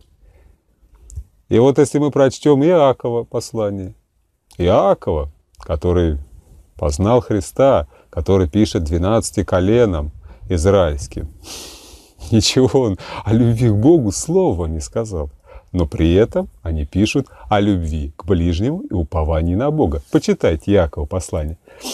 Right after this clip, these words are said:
Оно, как всегда, идёт шахматами, вот так. Любовь к ближнему, упование, любовь, упование, любовь, упование. Вы там увидите. От диванной веры, конечно, в начале во Христа, как в Сына Божьего. И идёт любовь к ближнему, вот так вперемешку всё время с упованием.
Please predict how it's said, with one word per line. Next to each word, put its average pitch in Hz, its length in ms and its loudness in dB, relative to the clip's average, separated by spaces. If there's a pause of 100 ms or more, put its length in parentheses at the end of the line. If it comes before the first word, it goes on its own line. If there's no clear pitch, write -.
(200)
Оно, 131 200 4
как 127 200 0
всегда, 135 260 2
идёт 123 240 2 (100)
шахматами, 87 680 -2
вот 101 160 -2
так. 85 160 -6 (680)
Любовь 139 400 4
к 139 40 -6
ближнему, 113 420 -2
упование, 90 680 0
любовь, 120 400 2
упование, 87 580 -2
любовь, 107 360 -2
упование. 85 520 -4
Вы 85 80 -6
там 101 200 0
увидите. 90 480 -6
От 123 220 0
диванной 82 480 2
веры, 85 300 0
конечно, 156 460 -2
в 143 60 -12
начале 160 560 -2
во 143 80 -6
Христа, 147 420 -2
как 139 180 -2
в - 40 -20
Сына 131 260 0
Божьего. 127 400 2 (320)
И 208 200 6
идёт 107 260 2
любовь 135 280 4
к 127 40 -6
ближнему, 139 440 0
вот 107 60 -4
так 127 160 2
вперемешку 120 540 -2
всё - 120 -8
время 101 180 0
с - 100 -8
упованием. 80 600 -4